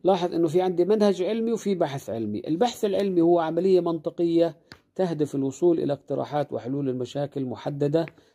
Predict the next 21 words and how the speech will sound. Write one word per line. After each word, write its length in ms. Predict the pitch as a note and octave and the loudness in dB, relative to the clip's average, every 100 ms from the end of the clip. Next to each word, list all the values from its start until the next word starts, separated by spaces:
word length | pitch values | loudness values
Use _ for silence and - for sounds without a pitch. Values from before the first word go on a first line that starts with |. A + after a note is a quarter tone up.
| _ F3 | _ 0
أو 140 | F#3+ | 2
إجابة 460 | D3 C#3+ D3+ C3+ A#2+ | 2 2 0 0 -2
على 260 | B2+ B2+ | -2 -2
تساؤلات 880 | B2+ B2 C3+ C3 - B2+ B2 B2 B2 | -4 -10 -6 -4 -4 -2 -2 -4 -6
معينة 500 | A2+ A2+ A#2+ A#2 A#2 | -6 -4 -4 -4 -4
باستخدام 600 | A2+ - A2+ A2+ A#2+ A2+ | -6 -10 -14 -10 -10 -8
أساليب 600 | A2 - A2+ A2+ A2+ G#2+ _ _ _ _ _ - | -10 -10 -6 -2 -4 -6 _ _ _ _ _ -20
علمية 920 | F#2+ G#2+ B2+ A#2 A2 C#3+ D#3 D#3+ D#3+ D3+ | -10 -2 0 0 2 2 2 0 -2 -2
محددة 600 | C#3 - C#3+ C3+ B2+ B2+ | -6 -6 -8 -6 -6 -6
تؤدي 640 | B2+ - B2+ A#2+ B2 A2 | -6 -8 -8 -4 -4 -2
إلى 160 | A#2 A#2 | -4 -6
معرفة 400 | A2 A2+ A2 A#2 | -8 -8 -10 -10
جديدة. 480 | A#2+ A2 G2+ G2 - _ _ _ - | -8 -8 -8 -10 -14 _ _ _ -6
يعني 460 | D3 D3 D#3 E3 D#3+ _ _ _ _ _ - | -2 0 4 4 2 _ _ _ _ _ -10
من 120 | C3 | -10
خلال 320 | B2+ E3 F#3+ | 0 4 4
المنهج 380 | F#3+ G3 F#3 F3+ | 4 4 4 4
العلمي 440 | F3+ F#3 F3 F3+ | 4 2 4 2
بنستخدم 840 | E3+ D3+ - E3 D#3 D#3 D#3+ E3+ - _ - | 2 -4 -4 -6 -4 -2 -2 -4 -12 _ -8
البحث 640 | C#3 C3 C#3 - - - - | -6 -2 -4 -6 -18 -20 -10
العلمي. 500 | B2+ F#2+ F2+ D2+ C2+ | -6 -4 -6 -6 -10